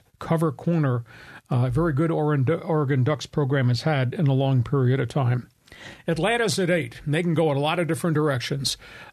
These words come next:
Uh, the fact that the quarterbacks, the top two guys are off the board, and I never thought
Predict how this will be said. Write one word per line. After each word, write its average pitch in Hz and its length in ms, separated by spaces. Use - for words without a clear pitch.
Uh, 127 220
the 127 140
fact 180 400
that 151 140
the 143 60
quarterbacks, 165 600
the 143 100
top 160 260
two 170 140
guys 156 300
are 156 120
off 139 180
the 147 60
board, 160 460
and 139 160
I 135 80
never 143 300
thought 165 480